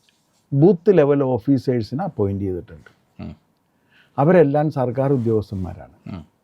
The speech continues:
Speaker 1: മനസ്സിലായില്ലേ? അല്ലാതെ ഇപ്പോൾ ഇലക്ഷൻ കമ്മീഷൻ ഈ ഇന്ത്യ, ഈ ല-, ഈ ഇന്ത്യ, ഈ രാജ്യത്ത് മുഴുവൻ അം-, അപ്പോയിന്റ് ചെയ്യാനുള്ള സ്റ്റാഫ് ഇല്ലല്ലോ.
Speaker 2: അതെ, അതെ.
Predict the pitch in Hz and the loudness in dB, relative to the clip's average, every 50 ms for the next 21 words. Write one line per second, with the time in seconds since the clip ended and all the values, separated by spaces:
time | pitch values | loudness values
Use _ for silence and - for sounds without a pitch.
0 | _ _ _ _ _ _ _ _ _ _ _ _ _ _ _ _ _ _ _ _ | _ _ _ _ _ _ _ _ _ _ _ _ _ _ _ _ _ _ _ _
1 | _ _ - 113 104 110 101 90 - - - - - - _ _ _ _ _ _ | _ _ -4 -4 -4 -2 -4 -6 -6 -8 -12 -16 -20 -20 _ _ _ _ _ _
2 | _ _ _ _ _ _ _ _ _ - 131 156 175 190 196 185 160 135 127 170 | _ _ _ _ _ _ _ _ _ 0 2 2 4 4 4 4 4 4 4 4
3 | 165 139 120 - _ _ _ _ _ _ _ _ - - - - 143 123 123 135 | 4 2 2 -2 _ _ _ _ _ _ _ _ -20 -20 -2 2 4 4 4 2
4 | - - 196 202 208 208 196 202 214 185 - 208 202 202 208 202 202 190 180 175 | 2 0 2 4 4 4 6 6 4 4 4 2 2 4 4 4 4 4 4 4
5 | 170 190 190 190 190 180 170 185 185 180 170 160 165 175 175 175 160 160 156 156 | 6 6 6 6 6 4 2 2 4 4 2 4 4 4 4 6 6 6 6 4
6 | 165 160 156 156 170 180 170 160 147 156 156 160 156 139 147 139 147 147 147 160 | 4 6 8 6 8 6 4 4 4 2 4 4 4 6 6 4 4 4 2 2
7 | 151 143 170 165 160 151 143 147 151 156 160 160 156 151 143 135 - _ _ _ | 2 2 0 0 0 2 4 4 6 4 4 2 0 -2 -4 -8 -12 _ _ _
8 | _ _ _ _ _ _ _ _ _ _ - 202 196 165 156 156 143 131 113 - | _ _ _ _ _ _ _ _ _ _ 6 6 6 6 6 4 4 2 2 2
9 | 156 151 151 151 147 151 156 151 151 151 151 156 151 - 160 147 156 175 165 - | 4 4 6 6 6 6 6 6 4 4 2 0 0 0 0 0 0 0 0 -2
10 | 202 185 185 185 180 170 160 135 131 131 123 135 123 98 85 | -2 0 0 2 2 2 2 2 0 -2 -2 -4 -6 -6 -8